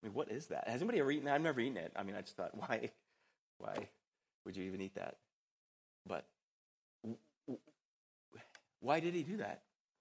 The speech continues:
Why didn't he make it a little more difficult? 'Cause the Bible says it was good to look at, and it was enticing and tempting.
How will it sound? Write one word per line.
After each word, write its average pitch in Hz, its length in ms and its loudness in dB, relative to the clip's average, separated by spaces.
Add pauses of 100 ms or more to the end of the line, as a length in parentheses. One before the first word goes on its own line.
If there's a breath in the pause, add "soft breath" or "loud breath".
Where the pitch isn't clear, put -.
(560)
Why 165 120 12
didn't 262 100 12
he 277 60 12
make 226 200 12
it 196 60 12
a 170 60 12
little 180 220 12
more 160 160 10
difficult? 147 400 4
'Cause 131 200 4 (380 soft breath)
the 143 80 10
Bible 202 360 10
says 208 380 4
it 170 100 4
was 139 160 2
good 180 320 0
to 151 80 -6
look 139 300 -4
at, - 260 -4 (280)
and 135 120 4
it 120 80 4
was 131 140 4
enticing 123 580 -2
and 92 80 -4
tempting. 123 400 -6